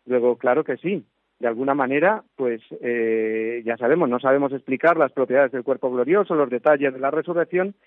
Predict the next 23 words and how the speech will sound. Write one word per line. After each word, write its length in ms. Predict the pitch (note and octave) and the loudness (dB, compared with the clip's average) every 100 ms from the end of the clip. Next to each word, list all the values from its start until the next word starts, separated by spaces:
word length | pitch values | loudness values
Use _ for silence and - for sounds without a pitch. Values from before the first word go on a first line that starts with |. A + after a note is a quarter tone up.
| _ _ | _ _
pero 180 | - B2+ | -2 0
el 100 | A2+ | 0
ser 160 | D3+ D3+ | 2 4
hombres 360 | F#3 F3+ C#3+ C3 | 4 2 -2 -2
o 60 | |
ser 120 | C#3+ | -6
mujeres 440 | D3 D3+ D#3 E3 G3 | -4 -4 -2 -2 -2
forma 260 | C#3 C#3+ D3 | -2 0 0
parte 320 | C3 C3 F3+ | 0 0 -2
de 80 | F#3 | -2
nuestro 340 | C#3+ D#3 F#3 | -2 -4 -6
ser, 300 | - F3 D#3+ - _ _ _ _ | 0 0 0 -4 _ _ _ _
de 80 | A#2 | -8
nuestra 280 | C3+ C#3 D#3 | -6 -2 0
identidad, 580 | C#3 C3+ A2+ A2 F3 A#2+ | 0 -2 -4 -2 -2 -2
luego 220 | A2+ G#2+ | -4 -4
claro 260 | A2+ C3+ | -4 -2
que 100 | D3+ | -2
se 120 | C#3+ C#3+ | -6 -6
conservará 540 | B2 B2+ A2 A2 D3+ | -6 -6 -2 2 4
de 80 | C3+ | 4
alguna 240 | A2+ A#2 | 2 0
manera 380 | A2+ G#2+ G2+ F#2+ | -4 -6 -8 -14